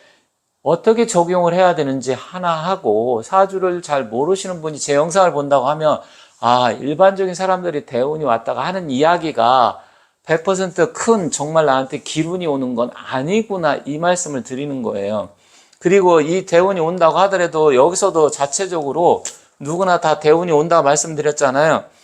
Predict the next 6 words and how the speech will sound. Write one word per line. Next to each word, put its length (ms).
그러면 360
그 200
대운이 340
올 240
때 420
흉하냐, 720